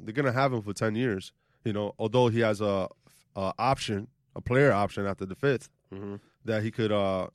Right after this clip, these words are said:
Speaker 1: you know, exercise. Uh, to me, is more of he at least secured the bag. That's what he did. You know, no one. La-, last week we were talking about we don't think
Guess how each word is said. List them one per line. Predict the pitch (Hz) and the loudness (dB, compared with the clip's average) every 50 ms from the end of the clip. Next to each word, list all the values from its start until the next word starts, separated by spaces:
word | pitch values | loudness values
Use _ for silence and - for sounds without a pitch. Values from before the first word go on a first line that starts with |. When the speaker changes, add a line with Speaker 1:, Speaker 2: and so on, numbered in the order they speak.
| _ - | _ -10
Speaker 1:
you | 107 | -8
know, | 101 95 92 90 - - | -6 -6 -6 -8 -8 -6
exercise. | - 120 - - 104 - - 87 87 90 90 - - - _ _ _ _ _ _ _ _ _ _ _ _ _ - | -6 -6 -4 -6 -6 -6 -6 -4 -4 -4 -6 -6 -10 -18 _ _ _ _ _ _ _ _ _ _ _ _ _ -4
Uh, | - 143 151 151 151 151 147 - _ _ - | -2 0 2 4 4 2 2 -2 _ _ -6
to | - 165 | -2 0
me, | 175 214 233 220 | 2 2 4 6
is | 196 175 151 | 6 6 6
more | 151 170 175 175 175 170 | 4 4 6 6 8 8
of | 160 147 135 - - | 6 4 2 -2 -4
he | 107 135 160 170 170 | 0 2 4 4 4
at | 160 | 4
least | 147 151 156 151 135 - - - | 4 4 4 2 0 -2 -6 -10
secured | - - 127 - - 139 139 139 139 131 | -10 -10 -6 0 4 6 6 8 6 4
the | 120 | 2
bag. | 107 95 113 107 101 87 82 - - _ _ _ _ _ - | 2 2 2 2 2 0 -4 -8 -14 _ _ _ _ _ -10
That's | 113 113 - | -8 -6 -6
what | 127 110 | -4 -6
he | 104 101 | -4 -6
did. | 95 87 78 - _ _ _ _ _ _ _ _ _ | -6 -8 -10 -12 _ _ _ _ _ _ _ _ _
You | - 98 | -8 -6
know, | 104 104 107 110 - _ _ _ _ _ _ _ _ _ _ _ _ _ _ _ _ _ _ _ - | -4 -4 -6 -6 -10 _ _ _ _ _ _ _ _ _ _ _ _ _ _ _ _ _ _ _ -2
no | 113 117 139 160 | 4 6 8 8
one. | 160 165 160 151 147 139 - 117 117 - | 8 8 6 6 4 2 -2 -8 -10 -2
La-, | 120 127 147 156 151 123 | 2 4 4 4 4 4
last | 127 151 156 151 - - | 2 4 4 4 4 2
week | 156 139 | 2 4
we | 123 | 4
were | 131 127 | 4 4
talking | 113 - 147 131 123 | 6 4 2 2 2
about | 120 120 110 107 104 | 2 2 2 2 2
we | 110 127 | 2 4
don't | 127 127 117 - | 4 4 4 2
think | 135 127 107 | 0 -2 -2